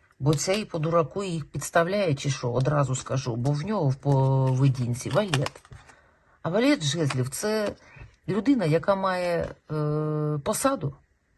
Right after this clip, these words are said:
а в ній нічого не соображає. Хтось по блату,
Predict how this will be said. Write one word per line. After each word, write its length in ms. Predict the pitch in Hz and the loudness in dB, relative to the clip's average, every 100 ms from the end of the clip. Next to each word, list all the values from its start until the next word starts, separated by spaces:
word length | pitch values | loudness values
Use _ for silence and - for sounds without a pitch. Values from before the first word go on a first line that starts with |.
| _ _ _ - | _ _ _ -2
а 100 | 175 | 0
в 100 | 190 | 4
ній 140 | 294 | 4
нічого 320 | 226 156 226 | 2 0 -2
не 60 | 208 | -2
соображає. 720 | - 175 151 135 123 101 - - _ | -2 -2 -2 -2 -2 -2 -4 -10 _
Хтось 320 | 165 - 302 | -8 0 0
по 140 | - 202 | 2 0
блату, 680 | 151 185 185 165 151 123 | 4 4 4 0 -2 -4